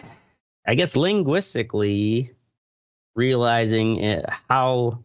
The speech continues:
to understand how you as one are the whole, and how that as a being in the world,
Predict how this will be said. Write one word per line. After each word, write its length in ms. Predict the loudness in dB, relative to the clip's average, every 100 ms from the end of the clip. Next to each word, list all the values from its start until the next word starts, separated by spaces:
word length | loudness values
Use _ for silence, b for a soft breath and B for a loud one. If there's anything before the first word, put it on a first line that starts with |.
| _ _ _ _ _ _ -4
to 120 | 0
understand 640 | 0 0 0 0 2 2
how 400 | 2 0 0 -4 -10 _ _ _ _ _ _ _ _ -2
you 260 | 0 2
as 140 | 0 0
one 460 | 0 2 2 0
are 220 | 0 0 0
the 120 | -2
whole, 440 | -2 -2 -4 -10 -18 _ _ _ _ _ _ _ _ _ _ _ _ _
and 120 | -2 2
how 240 | 2 2
that 300 | 2 0 -2 _ _ _ _ _
as 280 | 0 0 2
a 260 | 2 0 -2 -6 _ -10 -4 0
being 320 | 2 2 2
in 100 | 2
the 80 | 2
world, 600 | 2 2 2 0 -2